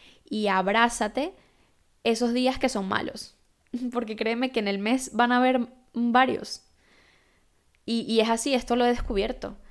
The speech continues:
de que hay días que, que simplemente no te salen las cosas bien, y es cierto, no te apetece nada, respétalo y, y ámate tal cual, porque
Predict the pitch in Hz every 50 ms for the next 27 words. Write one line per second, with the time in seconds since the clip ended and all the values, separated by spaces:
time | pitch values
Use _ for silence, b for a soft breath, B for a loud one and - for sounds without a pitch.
0 | b b b b b b b - 208 208 202 202 208 202 202 202 196 196 196 190
1 | 196 - - - - - _ _ _ _ _ _ _ _ _ - - 240 247 254
2 | 247 311 494 - 208 208 - - - 240 220 220 - - 220 214 214 - 226 220
3 | 247 254 262 277 254 247 277 262 269 262 277 269 269 - 285 277 277 277 269 -
4 | - - 214 - 214 214 214 214 196 190 190 - 233 240 233 - - 269 262 262
5 | 254 - - 196 196 202 214 208 247 247 247 220 - 202 202 202 - 220 226 240
6 | 220 190 190 - - _ _ _ _ _ _ _ _ _ _ _ _ _ - -
7 | 214 214 233 220 - - - 226 226 - 220 214 220 - B B B B B B
8 | B B _ - 220 226 226 220 214 208 - - - 208 202 196 202 208 208 208
9 | 254 247 - 185 180 180 185 - 202 190 190 196 196 - _ _ _ _ _ -
10 | 196 196 190 190 - 190 190 185 185 185 180 180 180 196 - - -